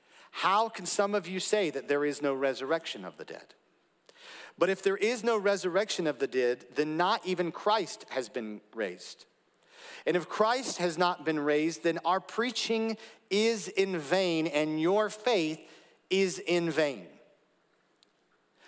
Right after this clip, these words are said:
We are even found to be misrepresenting God because we testified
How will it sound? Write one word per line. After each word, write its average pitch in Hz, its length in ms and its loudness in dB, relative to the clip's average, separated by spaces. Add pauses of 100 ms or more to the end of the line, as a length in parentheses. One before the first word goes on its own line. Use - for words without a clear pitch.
(160)
We 202 260 2
are 190 180 2
even 214 340 0
found 190 500 2
to 170 100 0
be 165 160 -2
misrepresenting 165 800 0
God 202 300 2
because 147 280 -2
we 165 140 -6
testified 147 800 -2